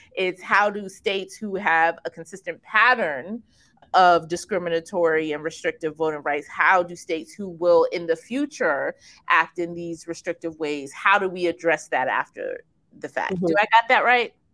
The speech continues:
Speaker 2: Yeah, so both bills work perfectly together. S one, H R one for the People Act, it expands access. You know, it creates national standards where the John Lewis Voting Rights Advancement Act, it prevents racial discrimination from happening. So it would,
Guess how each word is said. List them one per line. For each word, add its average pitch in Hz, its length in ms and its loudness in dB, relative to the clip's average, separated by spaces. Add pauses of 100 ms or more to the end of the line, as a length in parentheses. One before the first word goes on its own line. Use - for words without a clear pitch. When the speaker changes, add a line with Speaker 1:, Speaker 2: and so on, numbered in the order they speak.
(140)
Speaker 2:
Yeah, 226 260 8
so 233 200 6
both 226 340 6
bills 262 460 8
work 170 380 2 (480)
perfectly 175 420 0
together. 127 640 -4
S 202 300 2
one, 190 260 6
H 175 220 0
R 180 80 6
one 170 240 2
for 180 100 4
the 165 60 2
People 190 280 -2
Act, 170 220 0
it 165 100 -4
expands 170 640 2
access. 131 540 -2
You 175 80 2
know, 160 100 4
it 143 140 -4
creates 185 340 2
national 151 400 0
standards 135 640 -2
where 151 180 2
the 147 100 -2
John 165 360 2
Lewis 165 280 2
Voting 151 320 2
Rights 147 300 0
Advancement 147 500 -2
Act, 190 240 0 (360)
it 180 180 0
prevents 170 720 4 (140)
racial 165 320 4
discrimination 139 840 0
from 139 180 -4
happening. 120 500 -8
So 170 300 4
it 180 160 4
would, 180 260 8